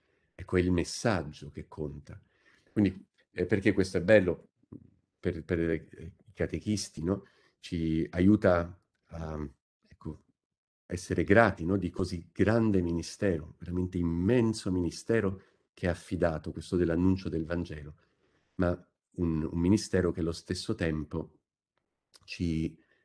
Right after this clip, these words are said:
ci umilia, ci, eh, ci fa piccoli, ecco, di fronte alla, alla maestà del, di colui che annunciamo, no? La grandezza del messaggio. Noi siamo veramente di,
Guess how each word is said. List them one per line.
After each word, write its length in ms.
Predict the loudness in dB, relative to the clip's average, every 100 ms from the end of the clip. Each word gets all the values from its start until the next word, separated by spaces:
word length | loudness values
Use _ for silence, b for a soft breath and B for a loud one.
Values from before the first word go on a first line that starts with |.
| b
ci 180 | -4 0
umilia, 520 | 4 4 2 -2 -6 _ _
ci, 480 | -20 -8 -4 -2 -4 b b b b
eh, 140 | -20 -20 -6
ci 120 | -4
fa 160 | -2
piccoli, 580 | -2 -2 -4 -4 -4 -4 -12
ecco, 200 | -10 -4
di 80 | -4
fronte 500 | 2 4 4 4 0
alla, 200 | -2 -4
alla 180 | -6 -4
maestà 720 | -4 -6 -8 0 2 2 -4 b b b b -6
del, 600 | -2 0 -2 -4 -10 -18 _
di 160 | -12
colui 340 | -4 2 4 4
che 140 | 2
annunciamo, 760 | -2 0 -2 -6 -8 -8 -8 -12
no? 160 | -16 -18 _ _
La 100 | -8
grandezza 500 | -4 0 0 -2 -4
del 140 | -4 -2
messaggio. 560 | -4 -6 -8 -8 -8
Noi 120 | -8
siamo 280 | -6 -4 -4
veramente 760 | -2 -2 0 -2 -2 -6 -10 -10 b b b b _
di, 360 | -6 -6 -6